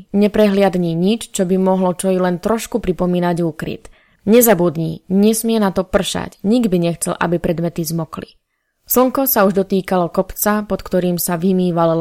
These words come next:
les, ktorý ho priťahoval už na začiatku. Majú maximálne hodinku.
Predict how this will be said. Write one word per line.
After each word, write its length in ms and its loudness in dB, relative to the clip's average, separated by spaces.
les, 220 -6
ktorý 400 -2
ho 80 0
priťahoval 720 -2
už 80 -4
na 160 -6
začiatku. 720 -10
Majú 400 4
maximálne 800 2
hodinku. 640 -2